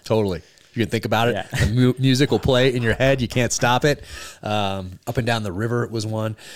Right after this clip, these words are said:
Speaker 1: Throwing the rate, weight vest on, and, uh, I have, still have 'em all written down in a,
Speaker 2: And I,
Speaker 1: somewhere
Speaker 2: I got
Speaker 1: around here.
Speaker 2: introduced to the VersaClimber at S T V 'cause they
Speaker 1: Okay.
Speaker 2: had one. Um, they have two of 'em on the boomers, on the
Speaker 1: Mm.
Speaker 2: submarines.
Speaker 1: Okay.
Speaker 2: So we would do, like, oh, climb Everest or max in an hour, or, you know, max
Speaker 1: Uh-huh.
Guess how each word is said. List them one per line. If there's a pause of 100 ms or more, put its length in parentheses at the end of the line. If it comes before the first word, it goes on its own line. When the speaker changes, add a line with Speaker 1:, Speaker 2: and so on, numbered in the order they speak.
(140)
Speaker 1:
Throwing
the
rate,
weight
vest
on,
and,
uh,
I
have,
still
have
'em
all (380)
written
down
in
a,
Speaker 2:
And (140)
I,
Speaker 1:
somewhere
Speaker 2:
I
got
Speaker 1:
around
here.
Speaker 2:
introduced
to
the
VersaClimber
at
S
T
V
'cause
they
Speaker 1:
Okay.
Speaker 2:
had
one. (160)
Um, (180)
they
have
two
of
'em
on
the
boomers, (340)
on
the
Speaker 1:
Mm.
Speaker 2:
submarines. (100)
Speaker 1:
Okay. (140)
Speaker 2:
So
we
would
do,
like,
oh,
climb
Everest
or
max
in
an
hour,
or,
you
know,
max
Speaker 1:
Uh-huh.